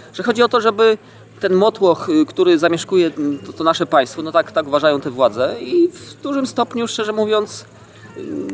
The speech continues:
niewiele, niewiele się mylą. No, żeby czymś zająć, żeby, żeby, żeby, żeby ta ludność miała o czym dyskutować, miała czym się zajmować, miała o czym tam przy piwku, przy, przy wódeczce, y, podyskutować, y, o tym, czy taki dobrze przemówił na tych uroczystościach powstańczych, czy, czy, czy źle przemówił, czy dobrze, że gwizdano, czy że źle, że gwizdano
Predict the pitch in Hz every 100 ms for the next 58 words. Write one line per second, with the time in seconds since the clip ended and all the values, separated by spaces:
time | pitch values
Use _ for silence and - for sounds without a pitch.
0 | 202 208 214 220 208 214 208 220 - 220
1 | 165 117 143 226 - - - - - -
2 | - - 208 233 - 277 262 262 190 151
3 | 165 165 180 180 185 185 196 190 196 208
4 | 208 214 - - 180 202 202 196 190 -
5 | 202 180 131 127 160 175 175 170 175 175
6 | 160 135 123 151 160 160 175 156 156 -
7 | 151 165 - 165 147 - 147 - 151 147
8 | 147 - - 156 156 - - - - -
9 | 113 - 147 151 - 156 135 143 170 -
10 | - - - - - - 120 120 120 123
11 | 156 160 139 156 120 156 - 160 156 151
12 | 135 135 127 151 156 - 156 151 151 147
13 | 156 147 - 151 147 - 151 156 - 156
14 | - 160 156 160 139 - - 113 127 143
15 | 156 180 165 147 143 139 143 147 160 143
16 | 143 127 143 139 117 110 120 113 156 160
17 | 139 139 151 143 143